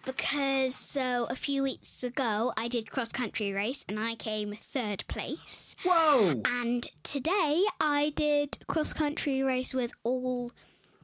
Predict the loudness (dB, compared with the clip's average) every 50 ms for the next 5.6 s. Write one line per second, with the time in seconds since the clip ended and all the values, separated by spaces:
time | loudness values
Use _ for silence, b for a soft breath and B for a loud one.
0 | -10 -6 -4 -4 -4 -2 -4 -4 -2 0 0 2 2 2 2 0 0 -2 -4 -2
1 | -2 0 2 2 0 0 -2 -6 -8 -6 -6 -6 -4 -4 -4 -4 -4 -4 -4 -6
2 | -4 -4 -4 -4 -4 -4 -2 0 0 0 -2 -2 -2 -2 0 0 2 2 2 0
3 | 0 -2 -2 -2 -2 -2 -2 -4 -4 -6 -8 -12 -12 -14 -12 -10 -6 -6 -4 -4
4 | -4 -4 -4 -4 -2 0 4 4 6 6 6 6 6 4 4 4 2 2 0 -4
5 | -10 b b b b b _ -6 -4 -4 -4